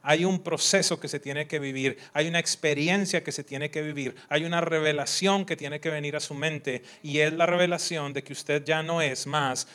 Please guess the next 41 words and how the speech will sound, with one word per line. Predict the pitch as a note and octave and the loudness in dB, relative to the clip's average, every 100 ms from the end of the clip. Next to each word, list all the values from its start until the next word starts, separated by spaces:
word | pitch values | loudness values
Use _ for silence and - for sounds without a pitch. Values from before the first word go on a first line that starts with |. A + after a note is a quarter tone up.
| - | -10
un | D3+ D3+ | -4 2
huérfano, | D3+ F3+ - C3+ B2+ | 6 6 4 0 -2
sino | - C#3+ C#3 C3 | -4 -2 0 0
es | B2+ | 0
un | D3+ C#3+ - | -2 -6 -4
hijo. | D3+ D3 D3+ A2+ - _ - - - - - - - - - | -4 -2 -2 -4 -6 _ -20 -20 -16 -12 -10 -10 -12 -14 -12
Es | A#2+ | -2
factible | F#3 F3+ A3 A#3+ G3 | 0 2 4 4 2
que | F3 | -2
muchas | D#3+ F3 E3+ | -6 -8 -6
personas | F3 E3 E3 | -6 -4 -6
puedan | - E3+ E3+ | -4 -4 -4
pensar | E3+ D3+ F3+ F3+ | -6 4 6 6
desde, | F3+ E3 | 2 -2
desde, | D#3 E3+ E3 | -4 -6 -2
desde | D3+ D3 | -2 2
este | D3+ - | 0 -2
mismo | F3 E3+ E3 | -6 -4 -4
instante, | - E3 D#3+ | -2 -4 -2
"Yo | D#3 A3+ | -2 -2
no | |
soy | A#3+ E3 | 0 0
huérfano, | C#3 B2+ F3 G3+ G#3+ | 0 0 -2 -6 -4
papá, | C#3+ D#3 F#3+ | 0 2 0
mamá | G3+ D#3 C#3+ | -2 -4 -4
viven". | B2 C3 G3 - _ _ _ - _ | -4 -4 -6 -10 _ _ _ -20 _
Eh, | - C#3+ C#3 C#3 C3+ C#3+ D3 D3 | -2 -2 0 -4 -6 -10 -8 -6
no | D#3 E3 F3 F3+ E3 - _ _ | -2 0 2 2 -2 -10 _ _
tan | - E3 | -8 -6
solo | D#3 F#3+ E3 C3 B2 - | -2 -2 0 -2 -4 -6
me | C3+ | -6
voy | C3 | -4
a | C3 | -4
referir | C#3 - C3+ B2+ | -4 -4 -4 -2
a | C3 | -2
eso | C3 B2+ A#2+ | -4 -6 -10
en | B2+ | -10
este | B2 - C3 | -10 -8 -8
día. | A#2+ A#2+ | -6 -6
Quiero | F#3+ B3 | 0 2
decirle, | B3+ - G3 D3+ | 2 2 0 -2